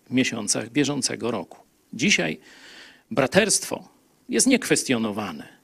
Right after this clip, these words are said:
Dzisiaj Ukraińcy wiedzą, kto jest ich prawdziwym przyjacielem, sprawdzonym w biedzie, w trudzie, w niebezpieczeństwie, a kto jest ich prawdziwym, odwiecznym wrogiem. Czyli, tak jak powiedział pastor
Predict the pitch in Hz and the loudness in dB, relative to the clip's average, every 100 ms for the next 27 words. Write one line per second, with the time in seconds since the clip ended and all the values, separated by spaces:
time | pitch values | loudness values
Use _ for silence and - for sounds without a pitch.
0 | _ _ - 135 - 123 - 127 135 143 | _ _ -2 2 2 2 -2 -2 0 2
1 | 160 170 196 170 170 147 - 113 110 120 | 2 4 4 4 0 0 -2 0 0 -2
2 | - 147 120 165 175 160 - 156 151 160 | 0 0 2 2 2 2 2 2 0 -2
3 | 147 147 - - - 110 120 127 143 143 | -2 -4 -2 -2 0 -2 0 0 0 -2
4 | 113 160 190 143 - 147 185 - - 123 | 2 2 2 -2 0 0 0 0 0 0
5 | 107 139 185 - 180 - 196 180 - 156 | 0 0 0 2 0 0 -4 -4 -6 -8
6 | - - - - - 107 - 139 127 143 | -10 -18 -20 -6 0 0 0 2 2 0
7 | 139 - 107 120 - - - - - - | -2 -4 -4 -6 -10 -18 -18 -18 -14 -2
8 | 135 135 110 104 127 139 135 127 135 - | 0 0 -2 -2 0 0 0 0 0 -2
9 | 180 208 190 139 214 131 92 - - _ | -2 -4 -2 0 2 0 -4 -10 -18 _
10 | _ _ _ _ - - 262 175 - - | _ _ _ _ -12 0 0 0 -6 -12
11 | _ 120 131 147 - - _ 113 131 185 | _ -6 -2 -2 -4 -12 _ -4 -2 0
12 | 147 131 - _ 156 143 - - | -2 -4 -12 _ 0 0 0 -6